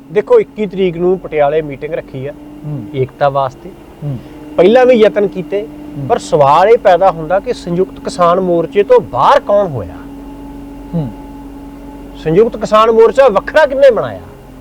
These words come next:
Speaker 2: ਹੂੰ।
Speaker 1: ਵੱਖਰਾ ਤਾਂ ਡੱਲੇਵਾਲ ਸਾਹਿਬ ਨੇ ਬਣਾਇਆ ਨਾ,
Speaker 2: ਹੂੰ।
Speaker 1: ਐਸ ਕੇ ਐਮ ਗੈਰ ਰਾਜਨੀਤਿਕ,
Speaker 2: ਹੂੰ।
Speaker 1: ਹਨਾ? ਔਰ ਉਹਦੇ 'ਚ ਅਸੀਂ ਤਾਂ ਅੱਜ ਵੀ ਉਹ ਬ-,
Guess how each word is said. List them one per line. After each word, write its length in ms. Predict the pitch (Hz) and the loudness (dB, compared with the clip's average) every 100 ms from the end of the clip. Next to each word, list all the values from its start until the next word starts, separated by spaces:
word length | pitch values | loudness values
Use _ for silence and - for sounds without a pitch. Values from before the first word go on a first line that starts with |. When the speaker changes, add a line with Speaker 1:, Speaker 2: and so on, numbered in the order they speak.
| - - - - - - | -20 -20 -20 -20 -20 -4
Speaker 2:
ਹੂੰ। 160 | 175 135 - - - - - - - - - 123 | -2 -2 -10 -20 -20 -20 -20 -20 -20 -20 -12 -8
Speaker 1:
ਵੱਖਰਾ 320 | - 143 180 | -2 2 2
ਤਾਂ 300 | 220 208 180 | 4 4 4
ਡੱਲੇਵਾਲ 600 | 151 147 131 139 190 208 | 0 -4 0 4 4 4
ਸਾਹਿਬ 200 | 190 233 | 0 0
ਨੇ 80 | 254 | 0
ਬਣਾਇਆ 340 | 175 120 120 | 0 -6 -8
ਨਾ, 160 | 220 123 - - - | -10 -12 -16 -20 -12
Speaker 2:
ਹੂੰ। 120 | 160 135 | -8 -6
Speaker 1:
ਐਸ 160 | 135 | -6
ਕੇ 100 | - | 0
ਐਮ 140 | 175 180 | 2 4
ਗੈਰ 240 | 165 170 | 4 6
ਰਾਜਨੀਤਿਕ, 540 | 175 165 165 151 160 147 | 6 4 2 -2 -4 -6
Speaker 2:
ਹੂੰ। 560 | 127 - - 170 156 135 | -8 -12 -12 -8 -8 -4
Speaker 1:
ਹਨਾ? 180 | 175 160 - - | -4 -4 -10 0
ਔਰ 140 | 202 254 | 4 6
ਉਹਦੇ 320 | 240 240 277 | 6 6 4
'ਚ 140 | 277 262 262 262 - - - - - - - - - - - 220 | 4 6 6 4 -2 -18 -20 -20 -20 -20 -20 -20 -20 -20 -4 -2
ਅਸੀਂ 200 | 208 285 | 2 4
ਤਾਂ 120 | 285 | 4
ਅੱਜ 120 | 262 | 4
ਵੀ 120 | 294 311 | 2 0
ਉਹ 200 | 254 220 | 2 0
ਬ-, 340 | 147 226 214 | 2 2 2